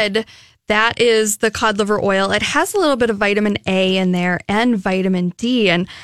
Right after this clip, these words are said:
I actually have to, I was telling you, my grandpa was been, has always been really interested in nutrition and health. And I even showed you the little book of his that I found,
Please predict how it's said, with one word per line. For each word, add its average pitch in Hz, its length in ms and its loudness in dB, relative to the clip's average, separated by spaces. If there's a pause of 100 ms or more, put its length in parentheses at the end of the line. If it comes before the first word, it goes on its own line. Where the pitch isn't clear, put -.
(180)
I 240 80 4
actually 269 300 2
have 240 260 -2
to, 190 400 2
I 214 60 4
was 214 160 0
telling 226 220 2
you, 208 300 0
my 190 320 0 (160)
grandpa 214 640 0 (140)
was 202 260 -2
been, 185 540 0 (220)
has 294 260 2
always 202 380 2
been 185 400 0
really 190 300 0
interested 185 500 -2
in 185 160 0
nutrition 180 760 -2
and 175 140 -2
health. 170 500 -4
And 180 200 0 (280)
I - 60 2
even 233 180 2
showed 214 440 0
you 214 200 2
the 202 140 -2
little 196 440 0 (360)
book 233 380 0 (400)
of 214 160 0
his 226 480 2
that 214 120 2
I 208 160 2
found, 196 600 -2